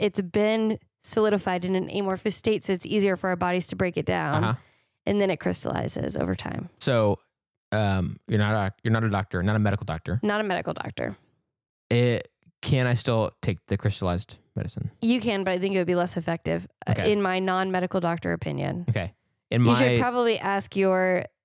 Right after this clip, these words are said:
Speaker 1: close personal relationship that is a basically medical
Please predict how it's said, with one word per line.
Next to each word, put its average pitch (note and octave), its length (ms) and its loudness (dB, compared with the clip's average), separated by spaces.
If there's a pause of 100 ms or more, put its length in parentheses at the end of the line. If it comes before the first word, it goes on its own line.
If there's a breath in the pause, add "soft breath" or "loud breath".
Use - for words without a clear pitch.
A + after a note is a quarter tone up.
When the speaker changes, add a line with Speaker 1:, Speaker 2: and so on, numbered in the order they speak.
(140)
Speaker 1:
close G3 500 0
personal F3+ 760 0
relationship F#3 840 0
that - 220 -2
is A3+ 460 2
a G3+ 260 2
basically G3+ 560 0
medical G3 400 0